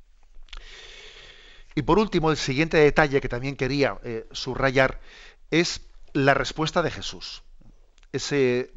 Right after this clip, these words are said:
"¿por qué me buscabais?". ¿Por qué? O sea, Jesús se sorprende de que le estén buscando, que obviamente,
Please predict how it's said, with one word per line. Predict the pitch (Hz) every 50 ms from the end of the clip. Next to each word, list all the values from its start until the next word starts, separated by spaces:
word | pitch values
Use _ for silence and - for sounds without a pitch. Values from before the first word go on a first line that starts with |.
| - -
"¿por | - 135 131 - -
qué | 165 160
me | 165 165
buscabais?". | 139 135 - - - 196 175 127 104 80 - - - - - - - - - - - - _ _ _ _ _ - _ _ - _ _ _ _ _ - _ _ _ _ - - - _ _ - - - - - - - - - - - - - - _ - - - - - - - - - - - - -
¿Por | - - -
qué? | - 139 139 135 131 131 127 131 - - - - - - - - - - - - - - - - - - - - - - - -
O | - - 123 117 107 -
sea, | - - 98
Jesús | 87 98 95 - 143 139 - - - - - -
se | - - - 143 131
sorprende | - - 135 120 117 95 - 143 165 180 180 156 156
de | 135 135 -
que | 131
le | 120 120
estén | 113 - - 139 135 123
buscando, | 120 - - - 170 156 123 117 -
que | - 120 120
obviamente, | 113 123 131 127 135 135 131 113 - 151 160 156